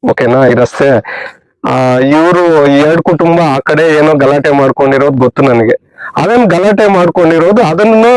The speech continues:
ಪರಿಹಾರ ಮಾಡ್ಕೊಳ್ಳಿ. ಓಕೆ, ಸ್ವಲ್ಪ ಹೆಚ್ಚು ಕಮ್ಮಿ ಇಬ್ರು ಕುತ್ಕೊಂಡು ಪರಿಹಾರ ಮಾಡ್ಕೊಳ್ಳಿ. ಈ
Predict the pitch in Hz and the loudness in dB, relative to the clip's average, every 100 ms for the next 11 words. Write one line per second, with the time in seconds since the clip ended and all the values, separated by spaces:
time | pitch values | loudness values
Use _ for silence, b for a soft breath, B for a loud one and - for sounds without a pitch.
0 | 240 - 196 220 233 214 196 180 190 196 | 0 -2 -2 0 0 2 0 2 2 2
1 | 175 185 - 185 - - _ _ _ _ | 2 0 0 -2 -4 -8 _ _ _ _
2 | _ _ _ - 185 202 190 - 226 214 | _ _ _ -4 -4 0 -2 0 0 0
3 | 185 196 220 220 - 151 165 214 202 165 | 2 2 2 0 2 2 2 0 0 -2
4 | - 208 220 185 175 190 180 156 139 - | 0 0 0 0 0 0 0 0 -2 -2
5 | 147 113 - B B B - | -2 -2 -6 B B B -4